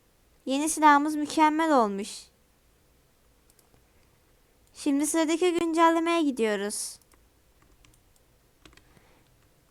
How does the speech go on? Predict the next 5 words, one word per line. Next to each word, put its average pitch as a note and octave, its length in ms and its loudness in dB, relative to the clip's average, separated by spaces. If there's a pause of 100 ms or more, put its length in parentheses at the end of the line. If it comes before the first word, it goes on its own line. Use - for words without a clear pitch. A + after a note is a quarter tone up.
(300)
Şurada D#4+ 540 2
benzin D4 320 0
istasyonuna B3+ 680 0
yeni A#3+ 380 -4
bir F4 260 0